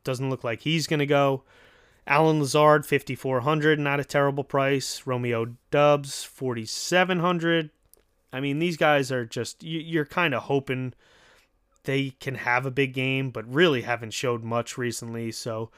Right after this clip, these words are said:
I, I think you could use them as, as bringbacks if you are going with some Minnesota stacks, but really not gonna be going out of my way to play too many of these guys. If I, if I do play a Jefferson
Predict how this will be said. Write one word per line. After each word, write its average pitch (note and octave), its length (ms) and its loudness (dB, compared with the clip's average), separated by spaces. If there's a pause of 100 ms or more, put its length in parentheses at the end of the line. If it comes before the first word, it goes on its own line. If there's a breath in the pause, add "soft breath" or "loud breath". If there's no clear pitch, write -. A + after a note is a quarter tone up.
(460 soft breath)
I, C#3+ 160 0
I C#3+ 140 2
think G3+ 300 -2
you F#3+ 100 -2
could C#3 180 -8
use D3 260 -2
them C#3+ 220 -2
as, C#3 160 -2
as B2 220 -6
bringbacks C3+ 880 -4 (240)
if - 160 -14
you B2 180 -6
are C3 220 2
going C3 340 -2
with B2 140 -4 (100)
some B2+ 340 -8
Minnesota B2 460 -4
stacks, A#2+ 500 -4
but A2+ 280 -12 (680 soft breath)
really F#3 260 4
not C#3+ 200 2
gonna C#3 100 -2
be C3+ 80 -4
going C3 260 -2
out A#2+ 140 -2
of A#2 60 -6
my A#2 120 -4
way A#2 240 -2
to - 140 -14
play A#2+ 220 -4
too B2 120 -12
many A#2+ 280 -6
of A2+ 80 -8
these A2+ 160 -8
guys. A2+ 340 -4
If A#2 140 -12
I, A#2 160 -6
if C3+ 160 -8
I C3 80 0
do D#3 200 0
play C#3+ 300 2
a B2 60 -2
Jefferson B2 760 -4